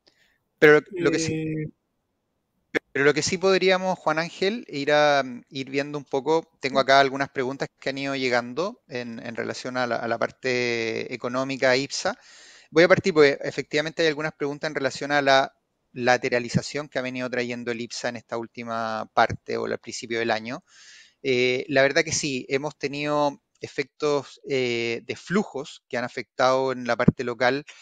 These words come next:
Speaker 1: eh, básicamente a pesar de que s-, el ipsa está atractivo por múltiplos, está atractivo en, en términos de algunas acciones, no hemos tenido el interés suficiente de los extranjeros.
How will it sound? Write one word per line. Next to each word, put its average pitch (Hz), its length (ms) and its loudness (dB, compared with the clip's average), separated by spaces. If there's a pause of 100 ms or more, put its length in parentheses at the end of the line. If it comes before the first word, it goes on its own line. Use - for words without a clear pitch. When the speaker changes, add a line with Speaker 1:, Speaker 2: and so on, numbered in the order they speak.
(300)
Speaker 1:
eh, 127 220 -6
básicamente 139 560 -2
a 147 40 2
pesar 151 520 2
de 147 240 -4
que 143 380 -2 (360)
s-, - 300 -6
el 127 80 -6
ipsa - 180 -6
está - 180 -4
atractivo 147 560 -2
por 127 160 -4
múltiplos, 123 680 -6
está - 180 -4
atractivo 139 800 -2
en, 117 340 -10
en 120 140 -12
términos 127 320 -6
de 120 80 0
algunas 127 300 -2
acciones, 143 420 -6 (400)
no 147 100 -4
hemos 196 160 -4
tenido 170 280 -2
el 180 60 -4
interés 147 420 0
suficiente - 840 -6
de 147 80 2
los 135 100 0
extranjeros. - 680 -8